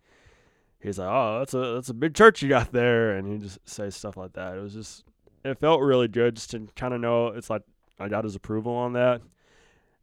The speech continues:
And whenever, me telling them that was, like,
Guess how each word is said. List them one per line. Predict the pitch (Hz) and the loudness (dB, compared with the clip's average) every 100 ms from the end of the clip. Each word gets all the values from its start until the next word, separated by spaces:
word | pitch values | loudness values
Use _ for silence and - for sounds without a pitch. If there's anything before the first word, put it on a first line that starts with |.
| _ | _
And | 117 | -4
whenever, | 120 123 120 117 113 - _ _ _ _ - | 0 0 0 -2 -4 -8 _ _ _ _ -4
me | 139 | -2
telling | 180 - 127 135 | -2 0 2 2
them | 147 143 | 0 2
that | 143 143 131 - _ | 4 4 2 -6 _
was, | 127 110 | -6 -2
like, | 104 | -4